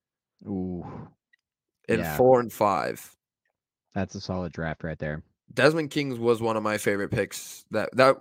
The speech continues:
Speaker 2: that was gonna, who I was gonna say for one of my favorite picks, uh, is Desmond King, just 'cause, like, I remember watching him play Nebraska when he was at Iowa, and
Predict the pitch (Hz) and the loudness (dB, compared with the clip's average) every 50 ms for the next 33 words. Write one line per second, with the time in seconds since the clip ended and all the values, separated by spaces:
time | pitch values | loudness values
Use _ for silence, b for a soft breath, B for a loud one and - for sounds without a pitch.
0 | - _ _ 120 127 123 123 127 123 110 - 117 120 117 104 104 120 135 139 135 | -4 _ _ 0 2 2 2 2 0 -2 -2 -4 -4 -4 -2 0 2 6 8 8
1 | 127 117 117 120 117 110 107 - - 113 110 107 104 - - 113 110 104 104 110 | 8 6 4 0 -2 -2 -4 -2 0 2 2 2 0 -4 -6 -8 -6 -6 -6 -8
2 | 110 107 107 104 101 - 107 107 98 98 - - 117 107 104 - - - - - | -10 -10 -10 -12 -10 -8 -8 -6 -6 -6 -4 0 0 2 2 0 -2 -8 -12 -12
3 | - b b b b b b b b b - - 104 101 98 98 95 98 98 - | -14 b b b b b b b b b -2 2 2 2 2 2 0 -2 -2 0
4 | 113 107 107 92 104 107 98 - - 104 104 104 101 104 107 110 - - - - | 2 2 2 0 -2 -6 -6 -2 -2 -2 -2 -2 -4 -4 -4 -4 -4 -4 0 2
5 | 110 107 104 104 98 - - - - - - - 107 107 101 - 107 113 113 113 | 4 4 4 2 -2 -6 -8 -10 -10 -8 -2 2 2 2 4 4 6 6 6 6
6 | 117 117 117 113 117 110 107 107 107 107 - 107 104 110 107 104 104 101 - - | 6 4 4 4 4 6 8 6 6 6 2 -2 -4 -2 -2 -4 -4 -2 0 2
7 | 107 104 101 95 - 104 104 104 107 - - - 104 101 101 104 104 107 104 101 | 2 2 2 0 0 0 0 0 0 -2 -2 -2 -2 0 -2 -2 -4 -2 -2 -2
8 | 98 101 110 101 - - 107 104 104 101 101 101 104 98 98 98 98 95 95 | 0 0 0 0 2 2 2 2 2 2 0 0 0 0 -2 -4 -6 -8 -10